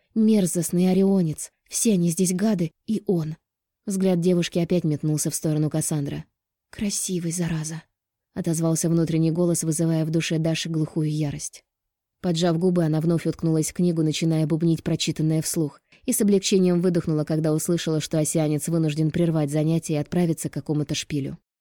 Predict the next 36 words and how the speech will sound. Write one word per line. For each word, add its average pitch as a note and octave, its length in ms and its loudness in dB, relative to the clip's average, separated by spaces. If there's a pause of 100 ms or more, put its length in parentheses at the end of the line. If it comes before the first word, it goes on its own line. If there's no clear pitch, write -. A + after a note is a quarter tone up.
(380)
«Я D3+ 340 0
в D3 40 0
Мэю D#3 280 2
сообщу, D3 400 -2
когда C#3 320 -2
у C#3 40 -2
меня D3 220 0
появится C#3 400 -2
свободное C#3 460 -4
время», — C3+ 340 -8 (520)
говорил F3+ 420 4
Кассандр D#3+ 420 0
племяннику, E3 560 0
при D#3+ 140 -2
этом D3+ 200 -2
подходя D#3+ 380 -2
к - 80 -6
прилетевшему D#3+ 720 -2
по D#3 80 -6
его D3+ 240 0
вызову D3+ 280 -2
Грифону. D3+ 540 -4 (360)
«И F3+ 100 -4
мы D3+ 160 0
отработаем C#3+ 560 -2
выпад D#3 260 -4
слева D3 480 -4
с - 140 -10
одновременным C#3+ 560 0
броском C#3 400 -4
энерголезвия». C3+ 760 -4 (600)
«У A3+ 80 0
меня G#3 400 6
уходит F#3+ 480 0
в - 40 -8
сторону», — E3+ 640 0